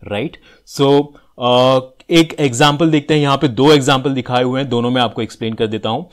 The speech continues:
ये जो एग्जांपल है वो है हिडन बुलिश डाइवर्जेंस, यानी कि स्टॉक ने जो है हायर लो बनाया हुआ है, प्राइस हायर लो बना रही है यहां पे,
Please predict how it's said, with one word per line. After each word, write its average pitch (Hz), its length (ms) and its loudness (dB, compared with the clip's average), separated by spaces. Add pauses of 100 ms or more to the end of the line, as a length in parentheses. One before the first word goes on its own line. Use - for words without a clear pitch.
(280)
ये 175 200 4
जो 202 120 2
एग्जांपल 127 480 0
है 165 80 -2
वो 123 300 -4
है 139 360 -4
हिडन 165 480 2
बुलिश 107 440 -6
डाइवर्जेंस, 90 680 -6 (260)
यानी 110 320 -2
कि 107 220 -8 (260)
स्टॉक - 480 2
ने 180 140 2
जो 127 140 -2
है 170 260 -4
हायर 147 380 4
लो 160 160 4
बनाया 98 280 -4
हुआ 101 240 -8
है, - 300 -8 (260)
प्राइस 123 460 0
हायर 120 320 0
लो 120 200 -4
बना 107 260 -6
रही 101 200 -6
है 175 120 -2
यहां 95 240 -8
पे, - 260 -6